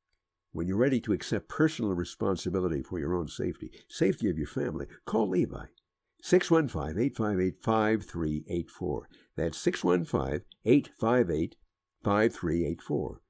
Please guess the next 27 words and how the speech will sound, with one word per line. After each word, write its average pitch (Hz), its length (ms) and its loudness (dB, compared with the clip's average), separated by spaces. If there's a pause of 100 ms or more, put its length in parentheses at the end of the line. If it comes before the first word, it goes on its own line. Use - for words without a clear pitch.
(340)
Lebanon 107 520 4
Self 107 340 -2
Defense 82 420 -4
dot 80 240 -6
com. 62 360 -8 (1200)
And 95 120 -2
we 110 140 6
appreciate 101 540 4
Levi 82 340 -2
coming 85 300 -4
along 82 280 -4
on 73 100 -6
this 73 200 -6 (180)
series 82 540 0
of 67 160 -10
Common 69 320 -4
Sense - 340 -10
Self-Defense. - 720 -12 (880)
Lebanon 208 280 2
Self 160 240 2
Defense - 500 0
dot 87 240 -6
com 64 320 -6
and 67 180 -12
Spider 95 540 -2
P 73 240 -4
I. 53 200 -10